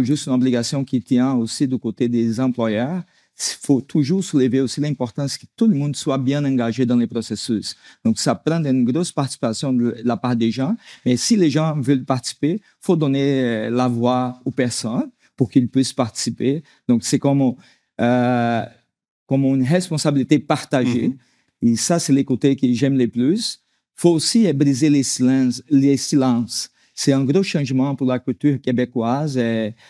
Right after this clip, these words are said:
Speaker 1: l'inclusion des R P S et pour plusieurs sociétés. Donc, si quelqu'un lève la main pour dire que ça va mal,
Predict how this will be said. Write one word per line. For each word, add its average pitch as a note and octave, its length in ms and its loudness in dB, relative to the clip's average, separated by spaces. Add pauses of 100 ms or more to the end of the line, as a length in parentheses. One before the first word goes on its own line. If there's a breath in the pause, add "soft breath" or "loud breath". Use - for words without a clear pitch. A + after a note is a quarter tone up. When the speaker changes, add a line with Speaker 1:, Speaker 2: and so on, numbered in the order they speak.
(140 soft breath)
Speaker 1:
l'inclusion C#3 540 2
des B2 300 2
R - 40 -4
P A#2+ 120 0
S A2+ 500 -4 (220)
et A2 80 2
pour C3 320 0
plusieurs D3 400 2
sociétés. C3 640 -2
Donc, B2 360 -2
si G#3+ 240 0
quelqu'un C3+ 420 0
lève B2+ 180 0
la B2+ 120 2
main B2+ 240 2
pour B2 200 -2
dire B2+ 140 0
que B2+ 60 -16
ça B2 160 -4
va A#2 140 0
mal, B2 400 0